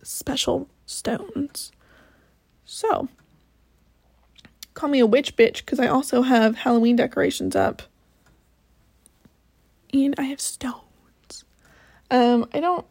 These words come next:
remember what they are 'cause they are not with me right now. Oh, but I need to cleanse them and charge them. And there's, like, different ways you can do that. And this said something about incense. Incense, not incest. Okay, yeah. Um,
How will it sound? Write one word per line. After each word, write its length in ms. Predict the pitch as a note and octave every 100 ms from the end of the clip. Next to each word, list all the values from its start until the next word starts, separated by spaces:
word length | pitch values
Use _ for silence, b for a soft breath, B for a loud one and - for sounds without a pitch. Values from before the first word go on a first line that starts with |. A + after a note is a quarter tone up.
| _
remember 500 | B3 A#3+ A3 A3 A#3+
what 240 | A#3+ A#3+
they 160 | A#3+ A#3
are 480 | G#3+ A3 C4 D#4+ F4+
'cause 540 | - - A#3 A3+ -
they 260 | - - -
are 140 | -
not 280 | F2+ F2+ -
with 220 | - -
me 200 | A3+ -
right 180 | - A#3
now. 320 | - - C#4 B B B B
Oh, 80 | A3+
but 120 | A#3
I 60 | A#3
need 140 | D4
to 80 | -
cleanse 400 | - - G#3+ A3+
them 180 | G3+ G#3
and 160 | G#3
charge 520 | - - F#3 A#3 G#3
them. 280 | - - C#4+ b b b b
And 260 | A#3 A#3+ A3+
there's, 220 | A#3 C#4+
like, 100 | D4
different 240 | B3 B3+
ways 200 | A#3 A3+
you 60 | A3+
can 160 | C4+
do 140 | G#3+ G#3
that. 220 | A3 A3
And 140 | G3
this 120 | G#3+ A3+
said 160 | C4
something 220 | - A3+
about 220 | G#3+ - -
incense. 720 | G#3 A3+ A#3 A3+ A3 - - _ _ _ _ _ _ _ _
Incense, 600 | - D4+ D4 - _ _ _
not 240 | _ _
incest. 520 | - - _ - - _ _ _ _ _ _ -
Okay, 220 | - - B B -
yeah. 120 | - B B - -
Um, 320 | A#3+ G#3